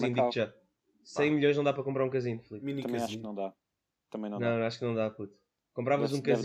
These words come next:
Speaker 2: casino
Speaker 1: para
Speaker 2: em
Speaker 1: comprar uma
Speaker 2: Évora
Speaker 1: coffee shop
Speaker 2: com cem milhões,
Speaker 1: em Las Vegas.
Speaker 2: acho eu.
Speaker 1: <laughs>
Speaker 3: Ok, com-, comprava um negócio de caviar.
Speaker 2: Hum.
Speaker 1: Hum,
Speaker 2: É,
Speaker 1: também
Speaker 2: a
Speaker 1: não
Speaker 2: questão
Speaker 1: sei
Speaker 2: é,
Speaker 1: se
Speaker 2: isso pode ser
Speaker 1: safavas.
Speaker 2: da moda, isso pode ser moda.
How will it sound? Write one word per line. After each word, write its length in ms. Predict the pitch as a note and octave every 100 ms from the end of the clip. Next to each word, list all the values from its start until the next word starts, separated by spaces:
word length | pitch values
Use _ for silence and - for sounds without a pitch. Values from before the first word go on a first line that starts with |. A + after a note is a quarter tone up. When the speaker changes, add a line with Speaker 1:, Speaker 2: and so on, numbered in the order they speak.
| B2
Speaker 2:
casino 40 |
Speaker 1:
para 80 | C#3
Speaker 2:
em 20 |
Speaker 1:
comprar 160 | - C#3 B2+
uma 80 | B2
Speaker 2:
Évora 100 | A#2
Speaker 1:
coffee 280 | A#2+ A2+ A#2+
shop 280 | - A#2+ G#2+
Speaker 2:
com 100 | A#2+
cem 180 | A#2+ A#2+
milhões, 240 | A2+ A2+
Speaker 1:
em 20 | A2
Las 100 | G2+
Vegas. 240 | G2 G2 _ _
Speaker 2:
acho 260 | A2 A2+ -
eu. 120 | A2 C3+ -
Speaker 1:
<laughs> 380 | A3+ - - _ _
Speaker 3:
Ok, 280 | C#3+ C#3 F#2 - _
com-, 200 | - A#2+
comprava 420 | D#3+ D#3 E3+ D3+
um 60 | D#3+
negócio 480 | C#3+ C3+ C#3 - B2+
de 40 |
caviar. 420 | - A2+ G2+ G2 _ _ _ _ _ _ _ _ _ _ _ _ _ _ _ _ E3
Speaker 2:
Hum. 400 | D#3+ D#3 D#3 C#3
Speaker 1:
Hum, 680 | A2 A#2 A#2+ A#2+ B2 B2 A#2+ A#2+
Speaker 2:
É, 20 |
Speaker 1:
também 140 | A2+ C3
Speaker 2:
a 40 |
Speaker 1:
não 140 | E3 F3+
Speaker 2:
questão 160 | - G3
Speaker 1:
sei 140 | E3+
Speaker 2:
é, 40 | C3+
Speaker 1:
se 80 | C3
Speaker 2:
isso 100 | -
pode 200 | F3+ F#3+
ser 60 | F3+
Speaker 1:
safavas. 20 |
Speaker 2:
da 60 | E3+
moda, 300 | D#3+ C#3 A2+
isso 160 | A#2 -
pode 180 | D3+
ser 100 | D#3
moda. 340 | C#3 C3+ A2+